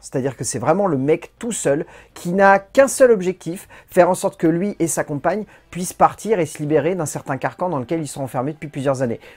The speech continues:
Donc pourquoi pas ? Cette idée-là, elle est intéressante et dans les prémices, je me suis dit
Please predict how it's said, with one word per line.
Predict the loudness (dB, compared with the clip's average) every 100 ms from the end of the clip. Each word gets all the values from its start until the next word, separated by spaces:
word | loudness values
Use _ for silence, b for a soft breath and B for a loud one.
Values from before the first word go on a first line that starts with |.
| -2
Donc | -2 -2 b b
pourquoi | -4 6 6
pas ? | 6 -2 -4
Cette | -4 -4
idée-là, | 2 6 8 6
elle |
est | 2
intéressante | 0 0 0 -2 -6 -4
et | 0
dans | 0
les |
prémices, | 0 -2 -2 -2
je | -6
me |
suis | -6 -6
dit | -6 -8